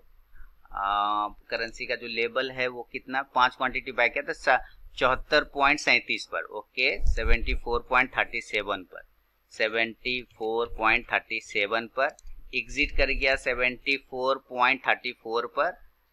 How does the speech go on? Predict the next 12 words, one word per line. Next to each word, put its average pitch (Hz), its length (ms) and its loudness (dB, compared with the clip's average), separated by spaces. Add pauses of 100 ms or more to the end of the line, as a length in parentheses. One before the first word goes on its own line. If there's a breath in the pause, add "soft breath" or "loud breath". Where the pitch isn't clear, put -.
(280)
सेवेंटी 117 760 -6
फ़ोर 123 480 -4
पॉइंट 120 340 0
थर्टी 120 380 -2
फ़ोर 113 340 2 (100)
पर, 147 120 0 (100)
थर्टी 117 380 -4 (120)
फ़ोर 107 260 -8
पर 113 100 -4
exit 110 320 -8
कर 131 160 -4
गया। 151 220 -2